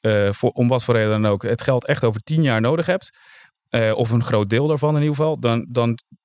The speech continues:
dan heb je dus te maken met je tussentijdse risico, omdat je, eh, opbouw en dus hoe je zo'n beleggingsrekening instelt en dus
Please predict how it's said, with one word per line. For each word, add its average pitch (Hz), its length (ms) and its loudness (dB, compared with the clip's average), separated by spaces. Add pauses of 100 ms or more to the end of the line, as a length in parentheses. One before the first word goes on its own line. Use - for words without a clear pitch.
(120)
dan 120 260 0
heb 123 180 -2
je 123 60 -2
dus 113 140 0
te - 80 -2
maken 117 280 0
met 123 140 0
je 123 100 -6
tussentijdse 127 540 0
risico, 117 360 0
omdat 117 380 0
je, 110 180 -2 (680)
eh, 104 240 -2 (260)
opbouw 143 600 0
en 113 200 0
dus 107 160 -2
hoe 117 160 0
je 110 120 0
zo'n 110 300 -2
beleggingsrekening 123 680 -2
instelt 117 640 0
en 110 200 -2
dus 113 160 0